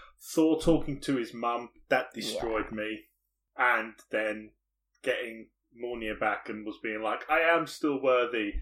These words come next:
Speaker 1: Yeah, no, that's, I have deep-seated parental issues, being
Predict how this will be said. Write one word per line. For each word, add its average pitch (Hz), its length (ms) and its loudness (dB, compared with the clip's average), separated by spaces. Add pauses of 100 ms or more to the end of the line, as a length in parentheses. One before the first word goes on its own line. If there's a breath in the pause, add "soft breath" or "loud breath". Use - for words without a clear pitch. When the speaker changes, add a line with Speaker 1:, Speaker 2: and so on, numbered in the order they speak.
(180)
Speaker 1:
Yeah, 107 180 0 (100)
no, 101 220 -4
that's, 104 300 -8 (240)
I 135 120 -2
have 131 260 -2
deep-seated 113 640 -6 (300)
parental 104 640 -4 (440)
issues, 107 520 -6
being 101 300 -6